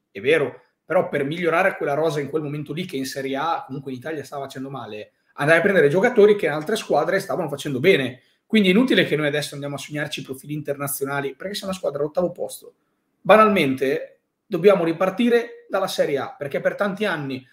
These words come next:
"Eh, lo scudettino, eh, i confini, eh, que-", no, adesso no, non sei neanche lontanamente l-, lì vicino. Cioè, ti, ti basterebbero dei profili che magari due o tre anni fa avresti detto, "Ma no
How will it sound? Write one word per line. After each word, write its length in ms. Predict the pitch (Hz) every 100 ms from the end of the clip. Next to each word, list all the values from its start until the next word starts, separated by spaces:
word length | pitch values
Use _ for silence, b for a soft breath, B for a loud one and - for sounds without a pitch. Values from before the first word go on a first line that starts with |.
| b
"Eh, 240 | _ 202 214
lo 80 | 196
scudettino, 800 | - 196 208 202 165 180 165 160
eh, 160 | 180
i 60 | 165
confini, 640 | - 170 - 160 175 156
eh, 80 | 160
que-", 320 | 165 - _
no, 140 | - 196
adesso 680 | 156 180 196 - 127 143 _ _ _ _
no, 160 | 151 143
non 160 | 143
sei 180 | 139 170
neanche 320 | 170 185 185
lontanamente 1300 | 165 160 160 139 170 160 160 190 190 185 170 165 _ _ _ _ _ _ _
l-, 300 | 170 190 196
lì 120 | 190
vicino. 640 | 190 180 - 220 147 120 _ _
Cioè, 280 | - 175 147
ti, 120 | 170
ti 120 | 151
basterebbero 440 | 170 185 220 190 165
dei 120 | 170
profili 340 | 175 - 233
che 520 | - 175 151 - _ _ _
magari 260 | 147 175 202
due 100 | 160
o 40 |
tre 120 | 156
anni 120 | 165 156
fa 220 | 180 202
avresti 320 | 175 139 156
detto, 420 | 139 - 113 120 _ _ _ _ _ _ _ _
"Ma 100 | -
no 300 | 147 143 -